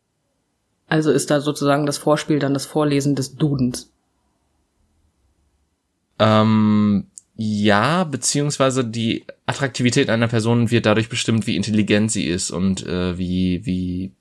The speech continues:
Speaker 2: ja, wie intelligent sie ist.
Speaker 1: Okay, also Stephen Hawking wäre dann sozusagen genau der Partner für die Leute.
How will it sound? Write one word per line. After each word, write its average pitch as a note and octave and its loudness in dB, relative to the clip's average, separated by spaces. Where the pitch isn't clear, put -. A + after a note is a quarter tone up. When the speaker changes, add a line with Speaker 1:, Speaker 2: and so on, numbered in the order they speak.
Speaker 2:
ja, F#2+ 0
wie G#2 0
intelligent A#2 2
sie - -2
ist. - -6
Speaker 1:
Okay, G3 2
also C#3+ -4
Stephen G#3 2
Hawking G3 0
wäre F3 0
dann E3+ 0
sozusagen E3 -2
genau D#3 -2
der D3+ -2
Partner B2 -2
für B2 -10
die B2 -6
Leute. A#2 -8